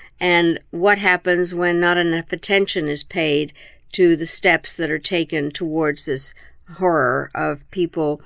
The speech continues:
being subjected to authoritarian, fascist, or communist governments.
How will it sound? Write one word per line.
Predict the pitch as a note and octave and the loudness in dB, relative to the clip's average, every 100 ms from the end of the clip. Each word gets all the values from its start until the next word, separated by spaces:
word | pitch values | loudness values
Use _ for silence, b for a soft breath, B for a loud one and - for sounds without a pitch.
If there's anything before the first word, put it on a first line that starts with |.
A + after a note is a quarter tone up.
| - - | -14 2
being | F3 D#3+ D3+ | 4 4 0
subjected | - E3+ D3 D#3+ D3+ - C#3+ D3 | -2 -4 0 0 0 0 -4 -2
to | - D#3 C#3+ C#3 b - | -2 0 0 -2 b -8
authoritarian, | D#3+ D#3+ F3 D#3 D3+ E3+ D3+ D3 C#3+ | -6 -2 2 2 2 -2 0 0 -2
fascist, | C#3+ F3 D#3 - D#3 - | 0 0 0 0 -6 -6
or | B2+ | -6
communist | C#3+ E3+ D3+ C#3 C3 C#3+ | -6 -4 -2 -2 -4 -4
governments. | D3+ C#3 C3 E2+ D2 - | -4 -2 -4 -6 -10 -12